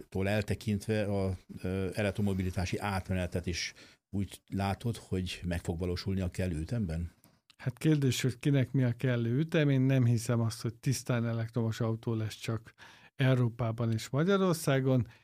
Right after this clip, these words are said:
Speaker 2: Ez is egy ága lesz annak a hajtásláncnak, ami a jövő. Én hiszek a szintetikus üzemanyagban, hisz hihetetlen mennyiségű szemetet halmoztunk föl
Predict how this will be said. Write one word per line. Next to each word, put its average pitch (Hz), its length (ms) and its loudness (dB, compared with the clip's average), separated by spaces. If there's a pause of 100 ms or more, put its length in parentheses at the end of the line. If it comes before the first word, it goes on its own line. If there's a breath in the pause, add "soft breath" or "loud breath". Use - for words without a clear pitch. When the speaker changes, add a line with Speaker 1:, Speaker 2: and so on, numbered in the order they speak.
(160 soft breath)
Speaker 2:
Ez 160 200 4
is 143 180 4
egy 123 220 0
ága 131 400 2
lesz 113 300 -2
annak 117 340 0
a 117 80 -2
hajtásláncnak, 117 1080 -4
ami 113 240 0
a 110 100 -4
jövő. 196 440 4 (460 loud breath)
Én 127 180 4
hiszek 143 360 4
a 123 60 2
szintetikus 127 840 0
üzemanyagban, 117 840 2 (360 loud breath)
hisz - 180 0
hihetetlen 156 680 4
mennyiségű 123 720 2
szemetet 120 640 2
halmoztunk 113 720 -2
föl 117 380 0